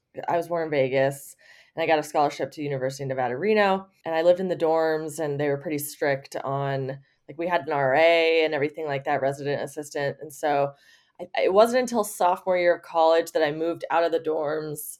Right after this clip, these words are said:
<clears throat> and into college housing with three other friends from high school that I think drinking kind of became a part of everyday life,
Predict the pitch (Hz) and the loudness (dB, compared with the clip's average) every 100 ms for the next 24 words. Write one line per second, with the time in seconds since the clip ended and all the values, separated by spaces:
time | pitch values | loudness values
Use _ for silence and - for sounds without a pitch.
0 | _ _ - 269 - 208 202 208 202 175 | _ _ -4 -2 2 4 2 -2 0 2
1 | 175 175 165 160 175 165 165 147 147 165 | 2 2 0 0 -2 -2 -4 -6 -4 0
2 | 165 147 147 160 156 147 156 156 143 - | 0 0 -2 -4 -4 -8 -10 -6 -6 -2
3 | 170 175 170 151 139 135 - _ _ - | 2 4 4 4 4 2 -6 _ _ -14
4 | - 175 165 143 165 156 170 160 147 160 | -4 0 0 0 -4 -4 -4 -6 -8 -6
5 | 151 139 147 151 156 147 143 151 143 143 | -4 -4 -6 -8 -8 -6 -6 -4 -4 -4
6 | 139 139 139 131 123 127 170 196 _ | -4 -4 -2 0 0 2 0 -2 _